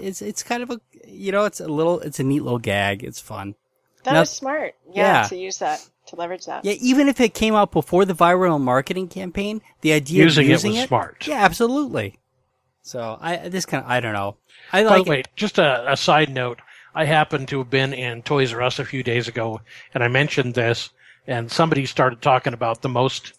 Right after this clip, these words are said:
Speaker 3: one of the people who works there talked about the fact that the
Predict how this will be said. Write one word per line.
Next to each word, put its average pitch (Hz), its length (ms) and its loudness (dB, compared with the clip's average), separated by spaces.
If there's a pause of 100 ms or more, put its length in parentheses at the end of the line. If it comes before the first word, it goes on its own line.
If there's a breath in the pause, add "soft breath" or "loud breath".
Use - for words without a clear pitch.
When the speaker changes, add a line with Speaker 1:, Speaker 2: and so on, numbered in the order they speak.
(320 soft breath)
Speaker 3:
one 143 140 2
of 127 60 0
the 110 140 -2
people 147 320 -4
who 120 60 -2
works 117 280 -4
there 110 260 -2 (380 soft breath)
talked 123 200 4
about 120 200 -2
the 127 80 -2
fact 120 280 0
that 131 200 0
the 117 280 0